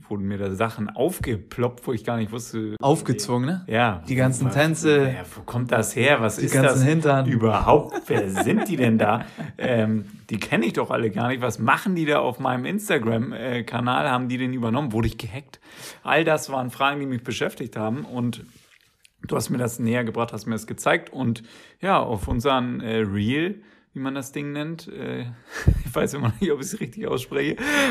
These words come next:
Speaker 1: haben auf jeden Fall einige Leute geklickt, deswegen da schon mal vielen Dank. Ähm,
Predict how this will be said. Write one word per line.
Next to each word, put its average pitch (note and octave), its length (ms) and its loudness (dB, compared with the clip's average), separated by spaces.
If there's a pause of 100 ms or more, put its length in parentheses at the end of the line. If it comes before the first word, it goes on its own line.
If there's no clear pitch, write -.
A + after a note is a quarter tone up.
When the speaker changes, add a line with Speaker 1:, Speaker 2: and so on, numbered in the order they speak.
(120)
Speaker 1:
haben G3+ 480 6
auf A#3 140 0
jeden A3+ 200 2
Fall A3 220 6
einige A3+ 320 4
Leute A#3+ 340 6
geklickt, G3+ 440 -2
deswegen D#3 480 -2
da C#3 240 4
schon D3 180 -6
mal C#3 220 0
vielen D#3+ 380 -6
Dank. B2 320 -2 (420)
Ähm, B2+ 480 -2